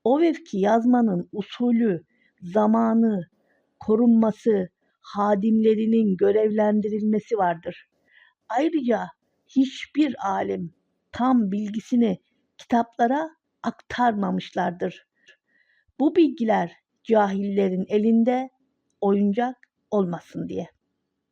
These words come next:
Ayrıca yapılan her uygulama, adı ne olursa olsun, yazılan vefkler,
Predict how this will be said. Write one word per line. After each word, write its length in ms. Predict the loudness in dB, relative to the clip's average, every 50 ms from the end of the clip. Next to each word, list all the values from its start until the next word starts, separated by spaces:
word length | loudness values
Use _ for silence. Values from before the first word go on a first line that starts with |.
| _ _ _ _ _ _ _ _ _ _ _ _ _ _ _
Ayrıca 560 | 2 2 4 4 4 2 2 2 0 -2 -4 -8 -16 _ _ _ _ _ _ _ 0
yapılan 560 | 0 0 0 -2 -2 -2 0 0 -2 -4 -6
her 300 | -8 -4 -2 0 0 0
uygulama, 720 | 0 -2 -4 -2 -4 -4 -4 -4 -4 -4 -6 -8 -10 -14 _ _ _ _ _ _ _ _ _ _ _
adı 500 | -2 0 2 2 0 0 0 -4 -6 -4 -2
ne 360 | 0 2 4 4 4 2 2
olursa 480 | 0 0 0 0 -4 -6 -8 -10 -8 -4
olsun, 640 | -4 -2 -2 -4 -4 -8 -10 -10 -10 -10 -10 -10 _ _ _ _ _ _ _ _ _ _ _
yazılan 680 | 0 2 2 2 0 -2 -2 -2 -2 -2 -2 -2 -2
vefkler, 680 | -2 -4 -4 -6 -10 -12 _ -4 -4 -2 -4 -4 -8